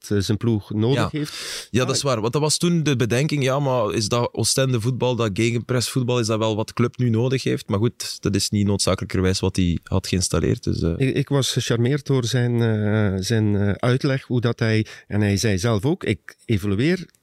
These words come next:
Speaker 1: ook iedere week nog als trainer
Speaker 2: Ja.
Speaker 1: zijnde. Ik
Speaker 2: Ja.
Speaker 1: maak stappen, ik leer bij." En, en ja, die heeft me toen wel overtuigd van.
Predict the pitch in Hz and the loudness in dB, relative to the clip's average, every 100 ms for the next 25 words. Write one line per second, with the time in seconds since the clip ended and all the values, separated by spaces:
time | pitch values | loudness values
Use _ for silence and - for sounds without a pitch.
0 | _ 120 104 151 160 139 147 127 110 - | _ -4 0 0 0 0 0 -2 -4 -10
1 | - - 101 - 131 147 117 82 87 82 | -8 -2 -2 -2 0 0 0 0 0 -2
2 | - - - - 80 113 107 - - 156 | -6 -16 -20 -6 -2 2 2 0 -2 0
3 | 107 101 107 107 101 131 147 92 - - | 0 0 2 0 2 0 0 -4 -10 -14
4 | - - - - _ 104 104 104 104 - | -12 -12 -14 -20 _ 0 2 2 0 0
5 | 107 104 107 151 135 - - 107 110 113 | 2 2 0 0 -6 -12 -14 -2 0 0
6 | 117 - 135 127 120 120 120 101 - 127 | -2 0 0 0 0 0 0 0 -2 -2
7 | 113 101 98 | 0 0 0